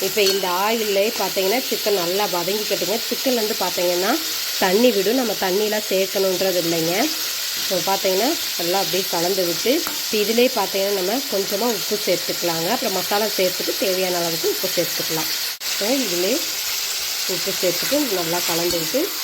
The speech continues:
அப்படியே மூடி போட்டு மீடியம் தீ வச்சு அப்படியே வேக வச்சுக்கலாங்க.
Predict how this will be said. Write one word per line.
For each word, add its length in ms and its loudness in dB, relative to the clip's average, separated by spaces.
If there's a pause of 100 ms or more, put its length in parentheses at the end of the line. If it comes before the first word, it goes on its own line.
(460)
அப்படியே 300 0
மூடி 260 2
போட்டு 340 2 (200)
மீடியம் 500 2 (100)
தீ 180 -2
வச்சு 320 -2 (540)
அப்படியே 260 0 (100)
வேக 140 0 (120)
வச்சுக்கலாங்க. 600 0